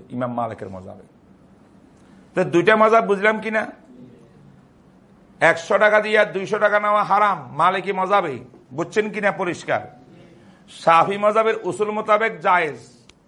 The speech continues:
এখন থেকে যায় হানফি মজাবে কি হুকুম আর হাম্বলি মজাবে কি হুকুম? এই দুইজন ইমাম তো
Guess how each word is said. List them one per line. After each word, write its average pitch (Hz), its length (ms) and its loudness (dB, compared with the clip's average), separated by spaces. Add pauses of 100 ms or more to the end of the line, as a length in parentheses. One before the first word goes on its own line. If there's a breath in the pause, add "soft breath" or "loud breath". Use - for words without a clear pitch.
(920 soft breath)
এখন 190 360 2
থেকে 196 280 -4
যায় 226 160 0
হানফি 208 460 -2
মজাবে 233 380 0
কি 220 240 -6
হুকুম 208 320 0
আর 180 140 4 (1000)
হাম্বলি 220 500 4
মজাবে 220 380 0
কি 214 200 -8
হুকুম? 156 340 -2 (540 soft breath)
এই 233 200 2
দুইজন 226 500 -2 (100)
ইমাম 208 320 -2 (140)
তো 208 140 0